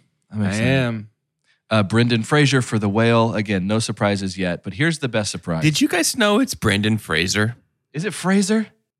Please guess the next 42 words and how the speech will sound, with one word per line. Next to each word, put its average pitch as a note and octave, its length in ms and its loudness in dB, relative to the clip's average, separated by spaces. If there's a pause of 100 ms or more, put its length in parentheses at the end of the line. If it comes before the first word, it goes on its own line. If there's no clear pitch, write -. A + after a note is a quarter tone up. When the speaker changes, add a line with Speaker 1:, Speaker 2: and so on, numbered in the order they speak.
(100)
Speaker 3:
I C4+ 220 2
found F#3 240 2
that C#3 100 4
out G#2+ 220 2
this A2+ 240 2
week G2+ 180 2
from G2 200 0
a F2+ 60 0
TikTok A2+ 540 0
that F2+ 160 4
was E2 180 -4
him F2+ 500 0 (680)
saying, F2 380 -2
"Hey A2+ 200 -2
guys, E2 460 -2 (100)
you've F#2+ 300 -12
been F#2+ 160 0
getting G#2 220 2
it D2+ 100 -2
wrong D#2 320 -2
for - 400 -14 (200)
Speaker 1:
Is - 60 -20
Speaker 3:
thirty-five F2+ 500 -2
Speaker 1:
this - 80 2
like G2+ 120 0
Speaker 3:
years." D#2 140 0
Speaker 1:
when F#2+ 40 0
Cavill F#2+ 540 0 (320)
got F#2+ 160 2
ahead G2 220 0
of G2+ 80 -2
it? G#2+ 180 -2 (160)
Speaker 3:
It's F#2+ 160 -4
Fraser. F2+ 640 2 (320)
Speaker 1:
Fraser. A2 440 -4
Speaker 2:
I'm D#3 220 2
not, A#2 320 0 (180)
I'm D#3+ 340 2
not F2 300 -2
changing G2 520 -4
for E2 280 -6
nobody. F2 920 -2